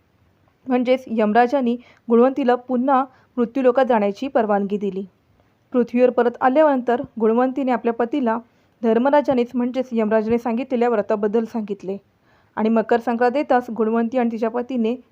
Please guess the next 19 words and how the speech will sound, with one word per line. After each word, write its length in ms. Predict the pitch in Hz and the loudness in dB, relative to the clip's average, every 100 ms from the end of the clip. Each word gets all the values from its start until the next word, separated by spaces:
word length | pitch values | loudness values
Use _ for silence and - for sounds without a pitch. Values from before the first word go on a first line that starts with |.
| _ | _
हे 80 | 247 | 0
व्रत 180 | 226 233 | 2 2
सुरू 320 | 233 226 208 | 0 -2 -2
केले 300 | 208 202 196 208 _ _ _ _ _ - | -2 -4 -4 -12 _ _ _ _ _ -6
आणि 160 | 240 262 | 0 2
याचा 200 | 247 285 | 2 2
प्रचार 360 | 226 - 240 | 2 4 2
देखील 320 | 220 220 233 226 | 2 0 -2 -2
केला. 200 | 190 185 - _ _ _ _ _ 247 | -4 -6 -14 _ _ _ _ _ 2
या 120 | 247 | 4
व्रताच्या 360 | 233 233 233 | 4 2 0
प्रभावामुळे 760 | 247 214 226 240 254 302 269 262 - _ - | 0 0 0 0 0 2 2 0 -6 _ -2
त्यांना 180 | 240 240 | 2 2
धर्मराजाची 920 | 226 226 262 - - 247 247 269 262 | 2 0 0 -2 0 2 2 0 -6
कृपा 320 | 254 214 214 | -6 -4 0
प्राप्त 340 | 233 220 214 208 | 2 0 0 -4
झाली 360 | 208 196 208 190 _ _ _ | -4 -6 -8 -12 _ _ _
आणि 180 | 240 220 | -4 -2
त्यांना 280 | 220 226 | 0 0